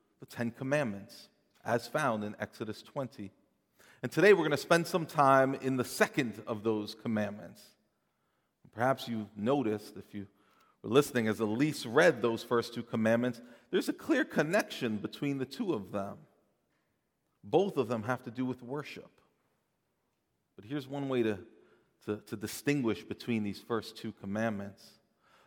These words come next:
The first commandment tells us who to worship and who not to worship. The second commandment tells us how to worship and how not to worship. So the first commandment tells us there's only one God,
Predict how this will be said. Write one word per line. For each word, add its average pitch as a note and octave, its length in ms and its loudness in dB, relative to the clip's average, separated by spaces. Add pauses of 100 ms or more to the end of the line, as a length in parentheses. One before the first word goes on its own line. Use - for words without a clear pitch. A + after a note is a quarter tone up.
The - 80 0
first - 380 6
commandment B2+ 680 4 (640)
tells B2+ 240 0
us A2+ 160 -2
who G#3+ 300 -4
to B2+ 80 4
worship G2 480 -8 (720)
and F#2+ 80 -12
who B2 160 -2
not B2+ 280 0
to A#2+ 80 -10
worship. - 440 -14 (1200)
The G2 80 -18
second F3 360 6
commandment C3 580 2
tells C#3 240 4
us B2 160 -2 (180)
how A#3 280 4
to D#3+ 80 4
worship A2 540 -2 (460)
and G#2+ 140 -2
how C3 400 4
not A#2+ 380 0
to A#2 100 -8
worship. G#2+ 440 -10 (380)
So F3 60 8
the F3 100 6
first A#3 220 10
commandment D3 380 6
tells C3 260 8
us D#3 200 2 (800)
there's A#2+ 160 -4
only D#3+ 140 0
one C#3+ 220 2
God, A2+ 440 4